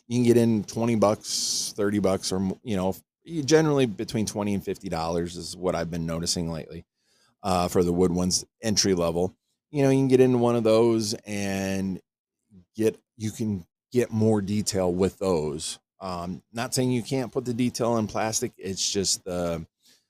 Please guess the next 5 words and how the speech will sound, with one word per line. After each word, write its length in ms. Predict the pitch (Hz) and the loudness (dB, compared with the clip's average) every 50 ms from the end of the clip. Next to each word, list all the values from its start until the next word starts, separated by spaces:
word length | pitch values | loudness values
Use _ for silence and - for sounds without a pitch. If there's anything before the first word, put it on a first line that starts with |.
| _ _ _ _ | _ _ _ _
the 760 | - 92 87 87 87 87 87 82 80 82 80 64 55 53 50 | -6 -2 -2 0 0 0 0 0 0 -2 -2 -2 -4 -4 -2
steps 800 | - - - - - 113 98 104 95 - - - - - - - _ _ _ _ _ _ _ - | 0 2 2 2 2 2 0 0 -2 -2 -2 -2 -2 -2 -6 -8 _ _ _ _ _ _ _ -12
to 80 | - - | -12 -10
get 300 | 90 87 98 95 95 98 | -8 -4 -2 0 2 2
it, 260 | 107 101 - - - | 0 0 -2 -6 -18